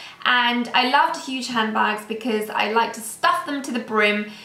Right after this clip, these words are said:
But I find that now that I'm not going, um, to work, to an office,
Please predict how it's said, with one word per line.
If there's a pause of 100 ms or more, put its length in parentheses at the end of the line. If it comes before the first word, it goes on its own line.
(160)
But
I
find
that
now
that
I'm
not
going,
um,
to
work,
to
an
office,